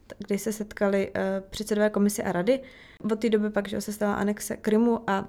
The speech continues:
tyhle ty schůzky, summity přestaly. A, a teď ten návrh, s kterým vlastně přišel, nebo ta iniciativa Merkel a Macrona, tak ono to vyvolalo hodně, úplně se to nesetkalo s pochopením a dostali, eh, pěkně na frak, hlavně, hlavně od Polska třeba nebo pobaltských států.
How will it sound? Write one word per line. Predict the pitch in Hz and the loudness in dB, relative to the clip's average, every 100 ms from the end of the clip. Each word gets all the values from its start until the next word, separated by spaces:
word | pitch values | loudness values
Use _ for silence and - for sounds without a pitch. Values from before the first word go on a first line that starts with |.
| - | 2
tyhle | 214 | 4
ty | 214 190 - - _ - | 4 0 -4 -16 _ -12
schůzky, | - 208 - | -8 -8 -6
summity | 220 214 220 | 0 0 0
přestaly. | - 196 240 277 - - - - - _ _ | -8 -4 -2 -2 -4 -20 -20 -20 -20 _ _
A, | 214 214 208 | 8 10 10
a | 208 | 6
teď | 214 240 | 2 4
ten | 254 | 6
návrh, | 226 220 254 247 | 8 8 6 0
s | - | 0
kterým | 240 220 | 2 2
vlastně | 220 226 | 2 0
přišel, | 208 214 226 | 0 2 2
nebo | 214 | 4
ta | 214 | 4
iniciativa | 208 220 233 220 214 | 4 4 4 4 4
Merkel | 208 208 214 | 4 2 0
a | |
Macrona, | 208 202 208 208 | 0 2 2 2
tak | 208 208 | 0 0
ono | 208 | 0
to | 208 | 0
vyvolalo | 202 208 214 | 2 4 4
hodně, | 214 202 214 208 - - - - - | 4 4 4 2 -2 -20 -20 -16 -6
úplně | 214 262 | 4 4
se | 262 | 4
to | 254 | 4
nesetkalo | 233 226 - 226 | 4 4 2 0
s | 214 | 2
pochopením | 220 220 214 208 202 214 - | 0 0 0 0 0 -4 -2
a | 202 202 | 0 0
dostali, | 202 - 214 202 202 - | -2 0 2 4 2 -2
eh, | 196 190 | -6 -2
pěkně | 214 208 208 | -2 2 2
na | 190 | 2
frak, | - 202 190 | -2 -4 -2
hlavně, | 196 190 196 196 | -2 -2 -4 -4
hlavně | 196 196 208 | -4 -4 -4
od | 208 | -8
Polska | - 214 214 208 | -2 -2 -2 -8
třeba | - 202 | -6 -4
nebo | 196 190 | -2 -2
pobaltských | 190 185 202 - 214 214 | -6 -4 -4 -4 -10 -8
států. | - - - | -10 -10 -16